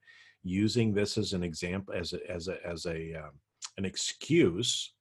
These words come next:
for them not to take action. And inevitably, what ends up happening when you use an excuse like, "I don't have the budget," then you're probably hurting yourself and hurting your organization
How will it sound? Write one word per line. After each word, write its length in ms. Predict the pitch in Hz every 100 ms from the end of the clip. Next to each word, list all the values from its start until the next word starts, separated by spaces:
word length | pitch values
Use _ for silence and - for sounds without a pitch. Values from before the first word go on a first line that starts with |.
| _ _ _
for 140 | - 101
them 340 | 95 92 90
not 340 | 92 95 101 -
to 100 | 92
take 300 | - 90 87
action. 400 | 82 82 - - - _ _ _ _
And 140 | 95 92
inevitably, 760 | 95 101 123 139 131 117 120
what 200 | 95 101
ends 240 | 101 101 98
up 160 | 95
happening 600 | - 107 104 98 82 82 -
when 220 | 98 98
you 140 | 95
use 560 | 90 87 101 123 139 123
an 80 | 123
excuse 1080 | 113 - - - 123 123 80 80 - - - _ _ _
like, 200 | 87 87 -
"I 120 | 92
don't 180 | 104 101
have 280 | 104 98
the 80 | 95
budget," 540 | - 78 - 127 156 - _ _ _ _ _ _ -
then 160 | 92
you're 100 | 90
probably 800 | 87 - - 107 107 110 95 95
hurting 480 | - - 98 98 92
yourself 800 | 87 82 - 101 104 117 123 - _ _ _ _
and 260 | 95 95 92
hurting 600 | - 95 92 92 92 120
your 320 | 170 87 85
organization 880 | 92 85 85 82 78 85 82 - 73